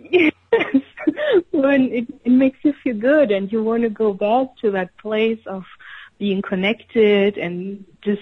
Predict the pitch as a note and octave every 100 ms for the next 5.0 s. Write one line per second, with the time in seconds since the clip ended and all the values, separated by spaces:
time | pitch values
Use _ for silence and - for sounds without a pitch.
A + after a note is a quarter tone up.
0 | - - G3 F#3 F3 - A3+ A3 G3+ G#3+
1 | G#3+ G#3 - E3 F3+ A3 G#3+ G3+ G3 G3+
2 | G3+ - - - - F3 E3+ F3 E3+ F3
3 | - F#3+ F#3+ F#3+ F#3+ - F#3 - - E4+
4 | A3+ E3 F3 - G3 F3+ F3 F3+ F#3 G3+